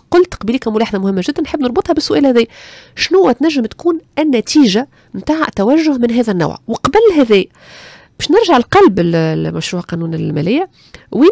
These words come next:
ال-، الحديث حول، تعرف النقاش اللي صار الأسبوع اللي فات بشكل كبير حول الترفيع في، آه،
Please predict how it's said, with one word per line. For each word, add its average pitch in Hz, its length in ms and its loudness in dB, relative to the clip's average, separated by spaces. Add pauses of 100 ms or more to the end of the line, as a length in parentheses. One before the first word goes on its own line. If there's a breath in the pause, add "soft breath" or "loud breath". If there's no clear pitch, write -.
ال-، 202 140 2
الحديث 175 460 0
حول، 180 240 -4
تعرف 180 280 -6
النقاش 165 220 -8
اللي - 100 -4
صار 147 200 -2
الأسبوع - 260 -12
اللي - 100 -10
فات - 160 -12
بشكل - 260 -8
كبير 277 240 0 (300 loud breath)
حول 294 420 0
الترفيع 226 580 -2
في، 247 280 -4
آه، - 40 -6